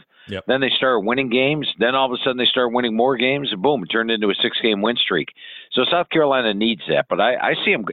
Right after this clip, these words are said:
Speaker 2: absolutely. I've got 'em a double-digit favorite in each of their first three games this year, and I think they open up the season three and oh. But it is crucial.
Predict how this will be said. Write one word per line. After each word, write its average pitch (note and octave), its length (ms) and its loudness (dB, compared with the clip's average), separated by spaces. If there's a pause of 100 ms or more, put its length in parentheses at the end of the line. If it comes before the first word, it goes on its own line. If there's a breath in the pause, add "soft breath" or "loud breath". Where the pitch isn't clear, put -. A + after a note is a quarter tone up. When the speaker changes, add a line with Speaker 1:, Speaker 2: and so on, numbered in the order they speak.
Speaker 2:
absolutely. B2 580 0
I've B2+ 120 -2
got F3 100 4
'em C3+ 100 0
a A#2 60 -2
double-digit A#2+ 560 0
favorite G#2+ 320 2
in G2+ 160 -2
each C3 320 -2
of B2 80 0
their G2+ 100 2
first G#2+ 300 -2
three G2+ 160 0
games F#2+ 320 -4
this F#2 180 -2
year, G2 220 0 (400 loud breath)
and F#2 80 -2
I F#2+ 80 0
think G#2 180 -6
they G2 120 2
open F#2+ 240 0
up F2 120 -2
the F2 160 -6
season F2+ 380 -2
three F#2+ 180 0
and D#2+ 100 0
oh. E2+ 200 2 (260 loud breath)
But C3+ 140 0
it F3+ 100 2
is F3 200 2
crucial. - 420 0